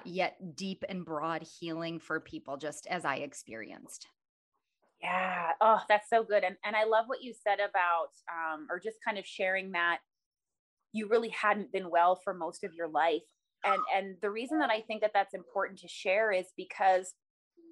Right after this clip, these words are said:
Speaker 2: I feel like a lot of people, just the way that our world kind of is,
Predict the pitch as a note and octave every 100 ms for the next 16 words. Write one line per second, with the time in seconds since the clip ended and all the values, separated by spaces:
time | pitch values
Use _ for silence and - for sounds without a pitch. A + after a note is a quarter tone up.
0 | - _ _ A3+ G#3+ - B3 C#4+ B3+ A#3+
1 | G3+ F#3+ F#3 F3 G3+ G3 - _ - C4+
2 | C#4 A3 F3 E3+ E3 E3+ _ _ _ _
3 | _ _ _ _ _ - A#3 A3+ - G#3+
4 | F#3 F#3+ G#3 G3 F#3 F3 - G#3 F3+ F#3
5 | E3+ E3 F#3 G3 - G3+ F3+ E3 - G#3+
6 | G3+ E3+ E3+